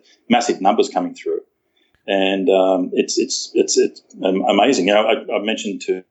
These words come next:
to, um, when, uh, uh, Ch-, Chung Inji won the, uh, U S Open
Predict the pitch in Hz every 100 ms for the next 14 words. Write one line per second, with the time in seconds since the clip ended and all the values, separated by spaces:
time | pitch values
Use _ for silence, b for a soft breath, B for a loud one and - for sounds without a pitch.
0 | _ - 92 90 92 92 92 - _ 104
1 | 95 92 92 92 - - _ _ _ _
2 | _ _ _ - - - - 117 104 117
3 | 92 95 92 92 95 92 101 92 113 110
4 | - 82